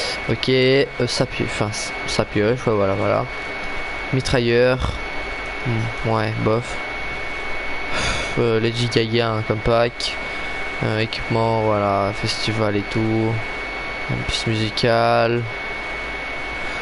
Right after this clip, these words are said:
Voilà, voiture. Pack, euh, Diestro. Voilà, turbo et tout, les roues. Pack, euh, Ja-, Jagger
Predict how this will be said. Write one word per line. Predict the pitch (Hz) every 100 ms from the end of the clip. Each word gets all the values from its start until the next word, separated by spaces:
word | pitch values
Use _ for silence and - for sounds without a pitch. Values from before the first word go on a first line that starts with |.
| - -
Voilà, | 110 107
voiture. | 107 110 - 120 120 - - - -
Pack, | 117 117 -
euh, | 120 113 110 110 107 107 110 107
Diestro. | 120 113 - 120 123 123 123 123 - - - - - - - - - -
Voilà, | - 113 110 110
turbo | - 123 110 113 113
et |
tout, | 110 120 117
les | 113 107
roues. | 107 117 117 120 120 - - - - - - - -
Pack, | 127 123 -
euh, | 117 113 110 113
Ja-, | 120 120 - 117 113 - - 123
Jagger | 135 135 139 143